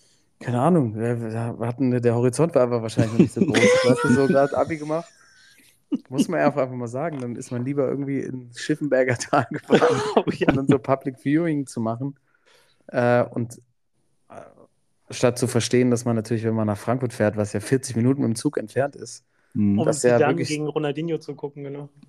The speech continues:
Speaker 1: Ja, oder auch, aber selbst wenn man nicht ins Stadion kommt, dass da halt Fans aus der ganzen Welt sind, ne, die
Speaker 3: Ja.
Speaker 1: du kennenlernst, mit denen du saufen kannst, <laughs> mit denen du sonst was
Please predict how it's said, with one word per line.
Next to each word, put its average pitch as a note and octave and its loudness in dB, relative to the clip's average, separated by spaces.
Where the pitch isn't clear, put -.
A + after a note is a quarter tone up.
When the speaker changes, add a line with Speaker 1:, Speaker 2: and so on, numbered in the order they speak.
Speaker 1:
Ja, C3 0
oder A#2 2
auch, A#2+ -2
aber A#2+ -4
selbst - -4
wenn A#2+ -2
man A#2+ 0
nicht C#3 -2
ins C3 -6
Stadion D3+ -2
kommt, A2+ -8
dass A2+ -8
da A2+ -4
halt A2 -2
Fans C3+ 2
aus A#2 0
der A2 4
ganzen G#2+ 0
Welt C#3 2
sind, G2 -8
ne, A#2 -2
die C3+ 4
Speaker 3:
Ja. - 6
Speaker 1:
du A2 0
kennenlernst, A#2+ 2
mit A2 -4
denen G#2+ -2
du G#2 -2
saufen A#2+ 2
kannst, - -4
<laughs> - -12
mit - -4
denen C3 0
du B2+ 2
sonst D3+ 2
was D#3 2